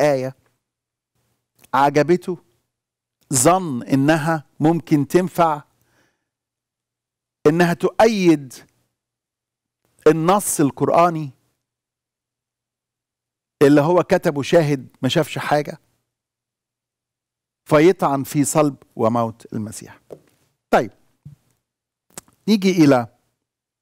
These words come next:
أول حاجة، آيات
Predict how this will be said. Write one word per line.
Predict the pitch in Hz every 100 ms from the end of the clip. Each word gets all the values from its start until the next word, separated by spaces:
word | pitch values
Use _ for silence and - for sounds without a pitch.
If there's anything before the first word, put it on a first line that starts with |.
| _ _ _ - _ _ _ _ _ _ _ 165
أول | 165 135
حاجة، | - 101 120 160
آيات | 202 220 -